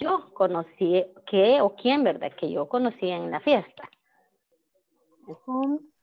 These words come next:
Speaker 2: I met. En este
Speaker 1: Ujú.
Speaker 2: caso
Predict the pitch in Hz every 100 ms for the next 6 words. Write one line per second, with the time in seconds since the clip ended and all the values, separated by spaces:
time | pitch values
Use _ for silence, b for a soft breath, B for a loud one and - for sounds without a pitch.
0 | _ 247 247 262 285 254 226 240 254 262
1 | 240 - _ _ _ _ - - - -
2 | 240 233 233 175 220 247